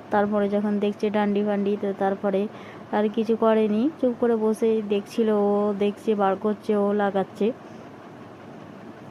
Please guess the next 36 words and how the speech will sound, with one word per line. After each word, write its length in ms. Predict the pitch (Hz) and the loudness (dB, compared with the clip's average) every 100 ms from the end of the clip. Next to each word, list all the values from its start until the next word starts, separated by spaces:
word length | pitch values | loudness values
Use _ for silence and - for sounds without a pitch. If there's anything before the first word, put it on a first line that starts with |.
| - - - - | -18 -18 -18 -2
মির্জা 300 | 226 226 233 | 0 2 2
খুব 200 | 233 240 - - | 2 -2 -2 -2
খুশ 220 | 233 240 | 0 2
হয়ে 160 | 226 | 2
গেছে, 260 | 220 214 220 285 - - - - - - - | 2 0 0 -4 -8 -16 -18 -18 -18 -10 -2
আর 100 | 214 | -2
সামায়া 420 | - 214 214 214 | 0 0 2 0
তো 120 | 214 208 | -2 -2
খুশ 160 | 214 208 | -4 -2
হয়েইছে। 580 | 220 208 208 202 208 202 | 0 2 2 0 -2 -2
তো 80 | 208 | -2
বলছে, 340 | 196 202 202 208 | -2 -2 0 0
"এই 140 | 202 | 2
ঘরে 260 | 208 202 202 | 0 0 -2
শোবো 260 | 214 208 | -2 -2
না, 140 | 208 208 | 0 0
ওই 120 | 202 | 2
ঘরে 220 | 214 208 | 2 2
শোবো।" 300 | 214 196 202 294 - - - - - | 0 0 0 -2 -8 -14 -14 -16 -2
তো 80 | 254 | 0
এখন 380 | 240 240 233 220 | 2 2 2 4
বানানো 460 | 214 214 214 214 | 4 2 2 2
হয়নি, 400 | 214 214 214 208 202 | 2 2 2 2 0
তার 180 | 202 | 2
আগেই 280 | 202 202 202 202 | 2 2 0 0
বলছে, 400 | 196 196 202 233 | 0 0 0 0
"তো 100 | 233 | 0
এই 160 | 208 208 | 2 2
ঘরে 220 | 202 196 | 0 -2
শোবো 240 | 196 208 214 | -2 -2 0
না, 100 | 214 | 0
ওই 100 | 202 | 0
ঘরে 300 | 202 196 202 - | 0 0 -2 -4
শোবো", 240 | 208 202 | -4 -2
মানে 280 | 196 202 202 | 0 2 2
রাখবে, 420 | 196 202 190 202 | 2 0 2 0